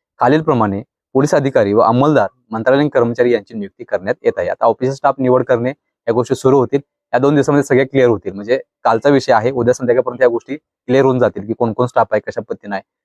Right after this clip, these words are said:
कोणाला कोणती ड्युटी द्यायची आहे आणि कोण असेल, त्या सगळ्या गोष्टी असतील.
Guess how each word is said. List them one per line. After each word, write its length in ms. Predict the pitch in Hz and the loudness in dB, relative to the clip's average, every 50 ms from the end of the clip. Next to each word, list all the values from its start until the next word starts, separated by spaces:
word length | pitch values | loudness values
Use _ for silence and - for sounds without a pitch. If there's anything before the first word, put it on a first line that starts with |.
| _ _ - | _ _ -6
कोणाला 200 | 113 113 113 123 | -4 -2 -2 0
कोणती 240 | - 127 113 104 123 | 0 -2 0 0 2
ड्युटी 220 | 113 113 - 113 | 0 2 0 2
द्यायची 280 | 101 104 98 90 - 101 | 2 2 0 0 0 -2
आहे 60 | 98 | -2
आणि 180 | 98 107 120 - _ _ _ _ _ - | -2 -2 -8 -12 _ _ _ _ _ -4
कोण 160 | 127 131 131 | -2 0 0
असेल, 240 | 120 107 - 92 85 | 0 -2 -2 -8 -12
त्या 160 | - - 107 | -10 -12 -6
सगळ्या 220 | - 131 120 123 | -2 0 2 2
गोष्टी 240 | 113 110 - - 92 | 2 0 -2 0 -2
असतील. 200 | - _ - 82 | -2 _ -6 -14